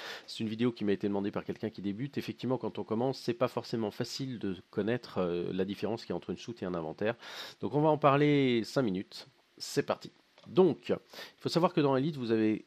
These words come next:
trois endroits où vous pouvez stocker des choses. Vous avez votre soute, vous avez votre, euh,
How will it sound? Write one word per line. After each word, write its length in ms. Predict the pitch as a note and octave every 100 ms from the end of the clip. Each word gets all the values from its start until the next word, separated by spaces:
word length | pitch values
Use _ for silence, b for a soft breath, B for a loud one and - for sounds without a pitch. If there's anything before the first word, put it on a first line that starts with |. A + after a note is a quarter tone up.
| _ _
trois 320 | - D3 D3+
endroits 340 | B2+ G2+ A#2+ C#3+
où 40 |
vous 80 | G2+
pouvez 160 | A2+
stocker 280 | G#2+ A2 -
des 100 | A#2
choses. 400 | - A2 D#2 - _
Vous 140 | E2+ E2
avez 100 | E2
votre 240 | E2 -
soute, 460 | - - - - - _ _
vous 180 | G2 F#2
avez 360 | G2+ G2+ G2 F2+
votre, 480 | E2+ D#2+ E2+ - E2
euh, 220 | D#2